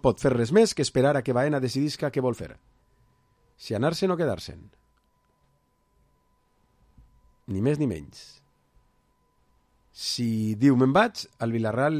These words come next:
li fa un apanyo que pa què. I si diu, «Se queda»,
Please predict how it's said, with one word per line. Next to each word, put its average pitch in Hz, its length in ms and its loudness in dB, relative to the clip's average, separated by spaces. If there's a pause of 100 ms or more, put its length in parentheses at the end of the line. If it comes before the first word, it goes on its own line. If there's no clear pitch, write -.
(120)
li 117 320 -4
fa 131 320 0
un 131 160 0
apanyo 143 480 0
que 113 100 -8
pa 90 140 -10
què. 87 140 -12 (760)
I 123 80 -8
si 117 160 -4
diu, 123 100 2
«Se 131 140 2
queda», 160 380 2